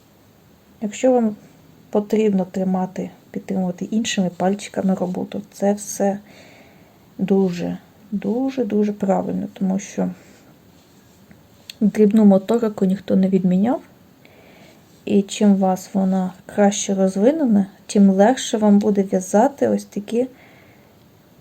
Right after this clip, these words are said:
тендітні речі. І стовпчик з накидом.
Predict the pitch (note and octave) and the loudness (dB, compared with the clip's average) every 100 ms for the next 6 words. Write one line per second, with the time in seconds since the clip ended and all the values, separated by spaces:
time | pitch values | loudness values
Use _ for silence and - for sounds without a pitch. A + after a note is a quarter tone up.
0 | _ _ _ _ _ _ _ _ - _ | _ _ _ _ _ _ _ _ -20 _
1 | - - A3 G3+ F#3+ A3+ - A3+ G#3 F#3+ | -16 -2 4 4 2 -2 -2 -2 0 -2
2 | F#3 - A#3+ G#3 - - _ _ _ _ | -4 -10 -12 -14 -18 -20 _ _ _ _
3 | _ _ _ _ _ _ - _ _ - | _ _ _ _ _ _ -20 _ _ -20
4 | - _ _ _ _ _ _ A#3+ C#4 D4 | -20 _ _ _ _ _ _ -6 -6 -6
5 | - A3+ G#3+ - G#3 G3+ G3 F#3 - G#3 | -4 -4 -4 -6 -6 -4 -4 -4 -8 0
6 | C4 | 0